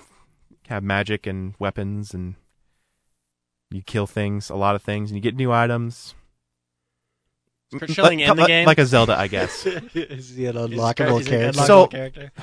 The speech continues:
Speaker 1: it's, it's, it
Speaker 3: Sean's not gonna even gonna answer that
Speaker 1: I'm,
Speaker 3: question.
Speaker 1: I'm gonna get to the Curt Schilling stuff. Uh, just on the game, Reckoning, it's pretty solid. It's not absolutely amazing. I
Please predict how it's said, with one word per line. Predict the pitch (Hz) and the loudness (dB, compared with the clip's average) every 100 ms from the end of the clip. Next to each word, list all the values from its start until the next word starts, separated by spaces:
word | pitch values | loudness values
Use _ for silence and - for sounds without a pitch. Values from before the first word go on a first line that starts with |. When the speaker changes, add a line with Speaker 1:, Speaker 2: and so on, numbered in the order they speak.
| - - - _ - _ _ _ _ _ _ _ - | -20 -20 -20 _ -20 _ _ _ _ _ _ _ -12
Speaker 1:
it's, | 180 - _ | -10 -12 _
it's, | 175 - | -10 -10
it | - | -4
Speaker 3:
Sean's | 180 185 | -2 -2
not | 127 123 | 0 -2
gonna | 120 | -2
even | 110 | -4
gonna | 107 104 | -2 -2
answer | 107 110 - 117 | 0 -2 -2 -2
that | - | 4
Speaker 1:
I'm, | 151 | 4
Speaker 3:
question. | 160 - | 4 2
Speaker 1:
I'm | 165 | 2
gonna | 214 214 | 4 4
get | 196 185 | 4 4
to | |
the | 175 | 0
Curt | - 147 | 2 2
Schilling | - 143 127 | 2 0 0
stuff. | 123 110 - | 0 0 2
Uh, | 123 | 0
just | 127 151 - - - - | 0 -4 -6 -12 -8 4
on | 180 185 | 6 6
the | 156 | 2
game, | 147 123 113 | 0 2 2
Reckoning, | 147 165 156 147 | 2 2 0 0
it's | 151 - | -4 -8
pretty | - 202 190 | -4 -2 -2
solid. | - 127 123 123 117 | 0 2 2 2 -4
It's | - | -6
not | 131 123 - _ _ _ _ - | -2 -2 -6 _ _ _ _ -2
absolutely | 123 120 123 113 | -2 0 -2 0
amazing. | 104 104 107 110 110 - _ _ _ _ _ _ | 0 -4 -4 -6 -6 -12 _ _ _ _ _ _
I | 90 | -2